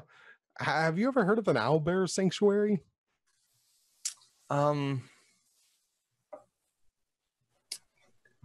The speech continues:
Speaker 2: there are some that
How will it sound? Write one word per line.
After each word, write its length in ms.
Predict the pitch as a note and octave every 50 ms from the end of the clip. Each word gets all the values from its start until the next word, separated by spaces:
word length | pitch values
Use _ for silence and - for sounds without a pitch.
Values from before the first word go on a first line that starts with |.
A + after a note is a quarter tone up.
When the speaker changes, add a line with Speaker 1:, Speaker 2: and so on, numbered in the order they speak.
| - - _ _ _ _ _ _ _ _ _ -
Speaker 2:
there 380 | - C3+ D3 D#3 D3+ C#3+ B2+ A#2
are 300 | C3 C3 C3 C3 C3 A#2+
some 520 | - - - A#2+ A#2+ B2 D3 F#3 G3 F#3+ _ -
that 280 | G#2 F#2+ F#2 - -